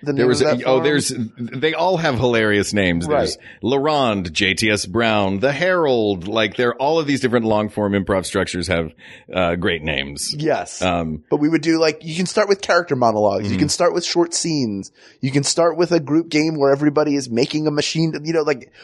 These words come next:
Speaker 1: there are just so many ways
Speaker 2: Yeah.
Speaker 1: to do those, uh, openings, quote unquote, that give you all your hand, you know, all you're doing is creating a bunch of rungs on, like, a monkey bar that people can go across. And you don't
Speaker 2: Mm-hmm.
Speaker 1: know how they're gonna do it. They could take it two at a time, one at a time. They can go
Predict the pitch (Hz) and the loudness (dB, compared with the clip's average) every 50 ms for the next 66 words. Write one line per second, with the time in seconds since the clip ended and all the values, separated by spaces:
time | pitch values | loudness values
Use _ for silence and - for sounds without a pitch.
0 | - - 170 170 165 185 170 - - - - 170 165 180 180 175 170 156 139 127 | -10 -4 -2 0 0 0 0 0 0 -2 0 0 0 0 0 0 2 2 2 2
1 | 127 120 123 131 92 85 76 - 123 123 127 123 123 117 113 110 - - - - | 2 2 2 2 2 0 0 0 0 0 0 2 2 0 0 -2 -4 -8 -4 -2
2 | 110 104 - - 117 117 - - 123 101 95 95 95 - - - 123 110 98 95 | -2 -2 0 0 0 0 2 0 0 -2 -2 -4 -6 -8 -6 -2 0 0 0 0
3 | 92 90 - - 107 101 95 90 - - _ - - _ - 117 113 120 135 135 | -2 -6 -4 0 0 2 0 0 -4 -8 _ -20 -12 _ -2 -2 0 0 0 -2
4 | 135 135 135 135 127 127 123 117 113 110 113 117 120 - 95 123 127 101 87 131 | 0 2 2 2 2 2 4 2 2 2 2 0 0 0 0 0 0 2 2 2
5 | 151 170 170 135 123 151 151 147 139 117 117 110 107 107 104 107 - - - _ | 2 2 2 0 0 0 2 2 0 0 2 2 2 2 2 0 -4 -8 -12 _
6 | _ _ - - _ - - 127 131 139 135 131 113 110 120 120 - 120 98 87 | _ _ -20 -20 _ -6 0 2 2 2 2 0 2 2 2 0 2 0 0 2
7 | 92 101 107 120 135 147 170 185 - - - - _ _ _ _ _ _ _ - | 2 2 2 2 0 0 -2 -4 -6 -8 -12 -14 _ _ _ _ _ _ _ -8
8 | - 107 107 110 104 104 98 98 113 131 156 160 160 143 165 165 170 165 147 - | -4 -2 0 0 2 2 2 2 2 0 0 -2 -4 0 0 0 2 0 0 -2
9 | - 143 107 127 123 117 110 113 107 - - - 104 95 - - - - - 98 | -4 -4 -2 -2 -2 0 0 0 0 0 0 -2 -2 -2 -2 -8 -14 -14 -8 -4
10 | 110 - - 185 165 151 147 143 143 139 135 131 127 120 117 117 110 98 90 - | 0 0 0 2 0 0 2 2 2 2 2 2 0 0 0 0 2 2 2 0
11 | 101 104 104 - 123 107 107 - - - 165 165 160 160 - - 143 143 147 139 | -4 -6 -4 -4 -4 -4 -4 -6 -4 -2 0 0 0 -2 -2 0 0 2 2 0
12 | 123 127 131 135 127 - - 127 127 127 123 104 98 95 98 101 107 101 101 98 | 0 0 0 0 -2 -4 -2 0 0 0 0 -2 -4 -4 -2 0 2 2 4 2
13 | 95 - | 0 -2